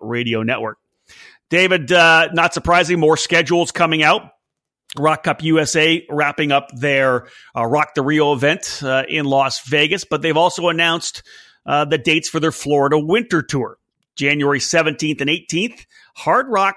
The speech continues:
Stadium in Miami Gardens. Uh, they'll be back to back there at February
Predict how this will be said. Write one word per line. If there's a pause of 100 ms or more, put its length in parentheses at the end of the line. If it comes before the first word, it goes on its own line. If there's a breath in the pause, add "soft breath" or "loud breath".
(120)
Stadium (180)
in
Miami
Gardens.
Uh,
they'll
be
back
to
back
there
at
February